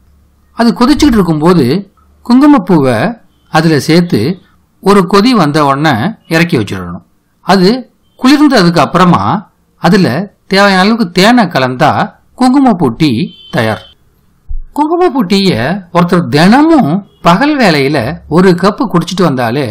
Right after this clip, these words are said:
பார்வை சம்பந்தப்பட்ட பிரச்சனைகள் எல்லாமே விலகிடும். இந்த குங்குமப்பூ டீ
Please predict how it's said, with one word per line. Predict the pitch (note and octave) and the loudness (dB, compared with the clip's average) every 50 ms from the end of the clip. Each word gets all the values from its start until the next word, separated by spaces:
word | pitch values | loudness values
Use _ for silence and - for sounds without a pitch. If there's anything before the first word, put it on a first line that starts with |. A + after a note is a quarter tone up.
| B2 F3+ - _ _ _ _ _ - | -8 -10 -10 _ _ _ _ _ -2
பார்வை | - F3 G#3 B3+ C4 C4+ B3 | 0 2 2 2 2 0 -2
சம்பந்தப்பட்ட | F3+ - E3+ E3 D#3 C#3+ C#3 C3+ B2+ B2 | -2 0 0 0 0 -2 -4 -4 -4 -6
பிரச்சனைகள் | G#2+ - A#2+ - C#3 C3+ A#2 A#2 G#2+ G2 G2 | -6 -6 -8 -6 -6 -6 -6 -6 -8 -8 -8
எல்லாமே | A2 B2 D3+ F3+ G#3 A3+ A3+ G#3 F3 C#3+ D#3 F#3 E3 G#2+ G#2+ D3 F3 - _ _ _ | -6 -4 -4 -2 -2 -2 -2 0 0 0 0 0 0 0 -4 -8 -10 -12 _ _ _
விலகிடும். | - C3 B2+ A2+ G2+ F#2+ F2+ F#2+ _ _ _ _ _ _ _ _ _ - - _ _ - | -6 -4 -4 -4 -4 -6 -10 -12 _ _ _ _ _ _ _ _ _ -20 -20 _ _ -2
இந்த | G#3+ G#3 G3 F3 | 0 0 0 0
குங்குமப்பூ | - A#3 B3+ C4+ E4 E4 D4+ B3+ - G3+ F3 F3 | 0 0 0 0 0 0 0 0 0 -2 -2 0
டீ | - G3 F#3 | 0 0 0